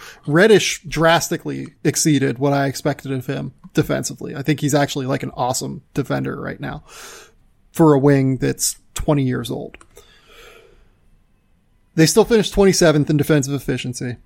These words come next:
They need someone that they can trust on the back line. Capella is hopefully that guy, but I don't really think you can close lineups with Capella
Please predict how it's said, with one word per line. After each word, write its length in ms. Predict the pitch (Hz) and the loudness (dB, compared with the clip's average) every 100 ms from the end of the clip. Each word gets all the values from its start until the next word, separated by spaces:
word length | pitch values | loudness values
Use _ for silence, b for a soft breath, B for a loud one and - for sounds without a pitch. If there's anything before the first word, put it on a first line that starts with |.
| _ _ _ _ _ _ _ _ _ _ _ _ _ _ - | _ _ _ _ _ _ _ _ _ _ _ _ _ _ 0
They 180 | 151 160 | 4 6
need 240 | 165 170 | 6 6
someone 400 | 190 170 160 156 | 4 6 6 4
that 140 | 147 156 | 2 2
they 100 | 147 | 2
can 140 | 147 | 2
trust 320 | 151 151 - | 2 0 2
on 100 | 156 | -2
the 80 | 139 | 0
back 300 | 139 131 - | -2 -4 -6
line. 280 | 139 - 160 _ _ _ _ _ | -14 -14 -18 _ _ _ _ _
Capella 560 | - - 180 202 240 208 | -10 0 4 6 6 4
is 580 | - 269 165 165 156 - - _ - | -2 2 2 2 -2 -6 -12 _ -8
hopefully 560 | - 160 - 180 170 | 2 2 4 4 4
that 240 | 165 156 156 | 4 2 2
guy, 240 | 139 143 | 2 2
but 140 | 151 | 2
I 80 | 151 | 2
don't 260 | 143 170 233 | 2 2 2
really 220 | 202 165 | 4 4
think 240 | 175 165 | 4 0
you 80 | 165 | -2
can 180 | 156 143 | -2 -4
close 420 | - 160 156 135 | 0 4 6 4
lineups 540 | 139 139 135 - - - | 0 -2 -4 -8 -10 -8
with 180 | 139 | -8
Capella 480 | - - - - - | -8 -12 -14 -18 -20